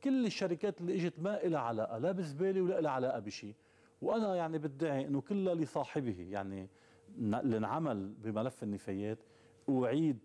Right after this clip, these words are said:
توزيع الحصص بشكل إنه صاحب الأمر أخذ مباشرة مش بواسطة وكلاء أو وسطاء، أخذ، وكل منطقة عليها آرما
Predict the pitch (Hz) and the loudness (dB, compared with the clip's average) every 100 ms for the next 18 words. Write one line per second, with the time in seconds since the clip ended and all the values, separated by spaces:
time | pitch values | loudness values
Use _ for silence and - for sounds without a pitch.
0 | - - 107 104 92 139 135 98 95 - | -10 -2 0 0 2 2 2 0 -8 -8
1 | 135 143 135 - - 104 - 120 107 104 | -6 -2 -4 -4 -10 -8 -4 -4 -4 -6
2 | 107 - - - - - - 131 120 107 | -10 -20 -20 -20 -20 -10 0 2 2 0
3 | - 196 - 131 117 120 143 135 139 - | -2 -2 -2 -4 -2 -2 0 0 0 -4
4 | - _ _ - 185 170 143 120 - - | -12 _ _ -10 -6 -2 -4 -4 -18 -14
5 | 120 113 110 110 107 - 131 131 120 160 | -8 -4 -4 -2 -4 -2 0 0 0 0
6 | 143 - 139 139 139 _ - 185 160 139 | -2 0 -2 -4 -8 _ -8 -4 -2 0
7 | 143 156 - 120 120 - 117 127 - 127 | 2 2 -4 -8 -6 -2 0 0 0 -2
8 | 110 120 - 110 127 123 - - - - | -2 -2 -4 -4 0 0 -2 -8 -16 -10
9 | 127 95 120 - 208 220 190 170 160 - | -6 -8 -10 -4 0 2 4 2 0 0
10 | 120 101 - - _ 113 143 180 147 147 | -2 -2 -6 -20 _ -2 0 2 2 2
11 | 160 151 147 151 | 2 2 0 -2